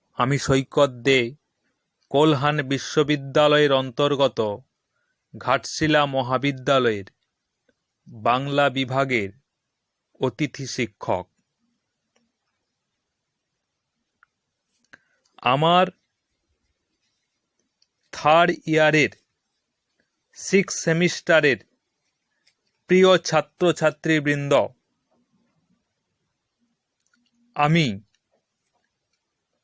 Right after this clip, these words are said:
তোমাদের আগের ক্লাসে থার্টিন পেপার, এই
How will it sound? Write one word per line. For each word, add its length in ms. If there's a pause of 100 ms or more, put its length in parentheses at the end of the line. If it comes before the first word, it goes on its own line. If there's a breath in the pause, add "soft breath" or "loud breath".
(200)
তোমাদের 480 (280)
আগের 420
ক্লাসে 540 (3000)
থার্টিন 380 (160)
পেপার, 400 (3000)
এই 160